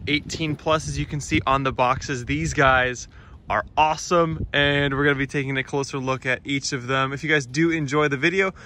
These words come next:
go ahead and leave a like down below and subscribe to the channel if you're new.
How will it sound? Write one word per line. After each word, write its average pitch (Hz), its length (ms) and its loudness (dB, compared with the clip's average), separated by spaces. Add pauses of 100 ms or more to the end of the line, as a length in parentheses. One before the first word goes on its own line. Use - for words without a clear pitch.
(100)
go 185 80 2
ahead 175 100 4
and 165 80 0
leave 160 180 4
a 160 40 4
like 147 260 4
down 143 240 4
below 135 320 0
and 151 160 -4
subscribe 135 460 0
to 131 80 -6
the 127 100 -4
channel 135 320 -4
if 139 140 -8
you're 180 100 2
new. 208 240 2